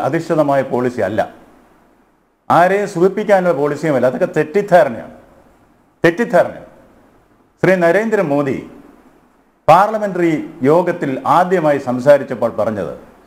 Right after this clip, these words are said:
മൈനോറിറ്റി മെയിൻ സ്ട്രീമിംഗ് വേണം എന്നാണ്. ഇതിനർത്ഥം അദ്ദേഹത്തിന് നമ്മുടെ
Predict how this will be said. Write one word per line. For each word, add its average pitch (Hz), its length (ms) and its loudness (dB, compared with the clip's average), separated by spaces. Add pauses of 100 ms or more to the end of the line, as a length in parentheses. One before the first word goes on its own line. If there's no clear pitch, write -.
(280)
മൈനോറിറ്റി 185 760 2 (160)
മെയിൻ 175 200 0 (100)
സ്ട്രീമിംഗ് 160 640 0
വേണം 160 400 2 (160)
എന്നാണ്. 104 340 -2 (960)
ഇതിനർത്ഥം 190 540 2 (200)
അദ്ദേഹത്തിന് 180 420 0
നമ്മുടെ 156 200 -2